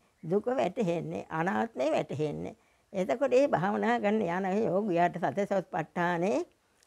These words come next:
ඉස්සල්ලාම පහළ වෙන සම්මතන ඥානෙ. අනිත්‍ය, දුක, අනාත්ම, ඒකයි සම්මතන ඥානය කියන්නේ.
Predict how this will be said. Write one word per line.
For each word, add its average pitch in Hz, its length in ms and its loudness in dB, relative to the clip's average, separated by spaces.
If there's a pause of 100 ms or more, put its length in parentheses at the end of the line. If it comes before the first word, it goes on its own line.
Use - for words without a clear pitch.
ඉස්සල්ලාම 208 680 -2
පහළ 185 300 -2
වෙන 254 200 -2
සම්මතන 302 600 0
ඥානෙ. 156 460 0 (960)
අනිත්‍ය, 180 600 2 (340)
දුක, 175 260 2 (260)
අනාත්ම, 160 560 -2
ඒකයි 214 340 -2
සම්මතන 170 520 -4
ඥානය 160 400 -6
කියන්නේ. - 420 -10